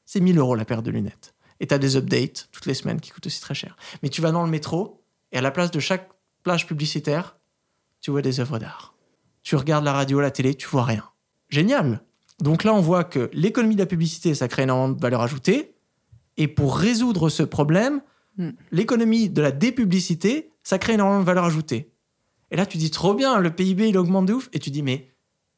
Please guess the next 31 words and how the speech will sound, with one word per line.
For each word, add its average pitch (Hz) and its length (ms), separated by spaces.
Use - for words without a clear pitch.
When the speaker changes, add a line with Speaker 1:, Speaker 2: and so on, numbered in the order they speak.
Speaker 1:
est-ce 151 180
que 214 100
non, 170 260
on 143 100
n'aurait 143 180
pas 156 160
plutôt 139 440
renoncé 175 600
à 185 80
faire 180 100
de 160 60
la 160 80
publicité, 151 500
comme 151 160
ça, 135 160
ça 127 100
nous 123 340
évite 175 340
d'avoir 147 520
à 131 60
gâcher 135 340
des 139 140
neurones 131 400
pour 120 140
inventer 131 340
des 123 140
lunettes 151 500
qui - 160
bloquent 135 260
la 120 60
publicité. 123 640